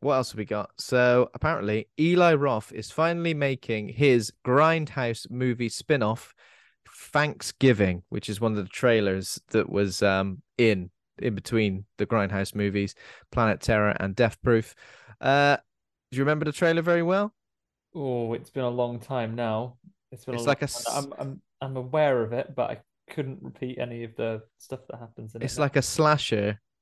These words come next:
Speaker 1: um, that happens over Thanksgiving, and there's lots of, like, turkey-based, um, deaths. I think there's someone with their, like, head, their body's like a turkey, and then severed heads attached to it. So a very, like, tongue-in-cheek, um,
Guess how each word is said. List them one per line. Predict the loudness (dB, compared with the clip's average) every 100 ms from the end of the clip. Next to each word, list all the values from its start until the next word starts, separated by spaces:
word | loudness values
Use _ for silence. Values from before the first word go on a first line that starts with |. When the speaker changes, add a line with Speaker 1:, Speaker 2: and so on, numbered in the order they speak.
| 0
Speaker 1:
um, | 0 0
that |
happens | -4 -2 -4 -4 -8 -10 0
over | 2 2 2 2 2 -2 _ _ _ _ _
Thanksgiving, | -6 -6 -4 0 2 2 0
and | -4
there's | -2
lots | -4 -4 -8
of, | -2
like, | -2 -2
turkey-based, | -2 -2 0 -4 -2 0 0 -4 -14 -18 _ -20 _ _
um, | -2 2 2 0 -4 -8 -20 _ 0
deaths. | 2 2 -4 -10 -10 -4
I | -2
think | 0
there's | -2 -2
someone | -2 -2 -2
with | -4 -4
their, | 0 2 2
like, | 0
head, | -2 -12 -2 0 2
their | 0
body's | 2 2 2 -2 -2
like | -4
a | -4
turkey, | 0 0 2 -2 -2
and | -4 -6 -8
then | -8 -8
severed | 0 0 0
heads | 2 2 0 -6 -14 -18 -20 -20 -12
attached | -8 0 0 2
to | 2
it. | 4
So | 4 2
a |
very, | 4 4
like, | 4 0
tongue-in-cheek, | -2 -2 -2 -4 -8 -10 -16 -20 -20 _ -6
um, | 0 2 4 2 -2